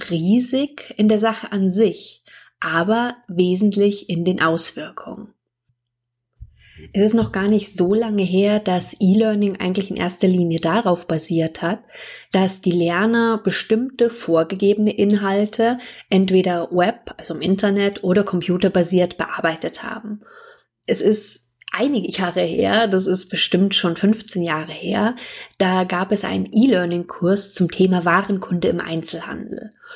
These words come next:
Da war es tatsächlich so, dass du dich durch zig Seiten beziehungsweise Folien klicken musstest. Du hast Texte gelesen,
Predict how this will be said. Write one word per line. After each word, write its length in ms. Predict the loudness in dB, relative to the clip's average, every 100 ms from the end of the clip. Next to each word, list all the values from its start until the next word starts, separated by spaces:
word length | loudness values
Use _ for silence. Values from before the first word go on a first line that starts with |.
| -20 -20 _
Da 180 | -4 -2
war 120 | -2
es 160 | -4 -6
tatsächlich 680 | -8 -2 -2 0 -2 -4 0
so, 360 | 2 4 4 0 -2
dass 240 | 0 0
du 120 | 0
dich 280 | 0 0 -2
durch 400 | -6 -6 -8 _
zig 520 | -4 2 2 0 -18 -10
Seiten 680 | -4 0 2 0 0 -2
beziehungsweise 540 | -2 0 -2 0 -2 -2
Folien 420 | 2 4 4 2
klicken 360 | 2 0 0 0
musstest. 640 | 0 -2 -2 -2 -2 -14 -18 -16 -4
Du 80 | -2
hast 240 | -2 -2
Texte 420 | -2 -2 -2 0
gelesen, 800 | 2 2 4 4 4 2 -2 -2